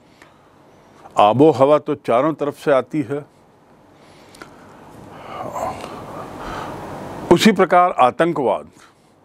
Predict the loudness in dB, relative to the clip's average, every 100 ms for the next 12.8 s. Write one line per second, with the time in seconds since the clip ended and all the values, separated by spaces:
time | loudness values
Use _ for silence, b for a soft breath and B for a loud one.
0 | _ 0 0 2 2 2 0 0 0 2
1 | 0 -2 -4 -2 -2 -4 _ _ _ 0
2 | 0 0 -4 -2 -2 -2 -6 -14 -16 -20
3 | -20 _ _ _ B B 2 4 4 6
4 | 4 2 -2 0 2 2 0 -10 -8 -6
5 | -6 -8 -14 -20 _ _ _ _ _ _
6 | b b b b b b b b b b
7 | b -8 2 6 6 6 6 6 4 2
8 | 2 2 0 0 -2 -2 2 2 0 -8
9 | -12 _ _ _ b b 4 4 4 -2
10 | -2 4 4 4 -2 _ _ _ _ _
11 | _ _ _ b b b b b b _
12 | _ _ _ -20 -4 2 4